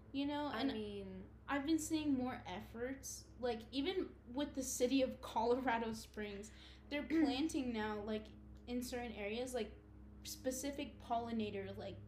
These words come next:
Speaker 1: plants, like,
Speaker 2: Yeah.
Speaker 1: bushes and flowers
Speaker 2: I
Speaker 1: and
Speaker 2: would
Speaker 1: things.
Speaker 2: say it's impressive, like, even my father, who I would say is a staunch Republican,
Speaker 1: Yeah.
Speaker 2: he loves bees so much, and he cares so much about pollinators.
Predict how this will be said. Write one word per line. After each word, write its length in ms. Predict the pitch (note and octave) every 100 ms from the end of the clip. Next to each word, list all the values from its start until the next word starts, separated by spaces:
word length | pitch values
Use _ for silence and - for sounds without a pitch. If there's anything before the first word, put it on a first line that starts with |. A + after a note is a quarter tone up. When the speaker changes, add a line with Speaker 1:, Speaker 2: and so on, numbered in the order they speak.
| -
Speaker 1:
plants, 520 | - A3+ G3 - - A3+
like, 180 | G#3
Speaker 2:
Yeah. 180 | A3 F#3
Speaker 1:
bushes 400 | G#3 - F#3+ F#3+
and 140 | G3+ -
flowers 440 | A3 G3+ A3 B3+ C#4
Speaker 2:
I 60 |
Speaker 1:
and 40 | B4+
Speaker 2:
would 60 |
Speaker 1:
things. 200 | F4+ F4
Speaker 2:
say 180 | G4 F4
it's 300 | B3+ B3 - -
impressive, 440 | A#3+ B3+ B3+ B3
like, 240 | A3 F#3+ - - - - - - -
even 300 | D#4 G4+ E4
my 160 | A3 A#3+
father, 360 | E3 A#2+ - - - -
who 220 | C#4 B3+ B3 -
I 140 | F4 C5
would 140 | G4+
say 180 | - F3+
is 120 | F3+
a 120 | G#3 - -
staunch 500 | - - G#3 E3+ G3+
Republican, 760 | B3+ B3 B3 A#3+ A3 G3 D#3+ -
Speaker 1:
Yeah. 300 | C4+ F4+ A3+ - - -
Speaker 2:
he 300 | - G4 A#4 A#4
loves 280 | F4 F4 - -
bees 440 | C4+ D4+ D#4 - - -
so 420 | - - D#4+ E4 D4+
much, 500 | C4 A3 - - - - - -
and 100 | C#4
he 120 | F#4
cares 340 | - G#4 F#4+
so 360 | F#4 - D4+ G#4+
much 200 | F4 C#4
about 380 | C4+ G#3+ - -
pollinators. 720 | B3+ A3+ G#3+ - F3 A#3+ D4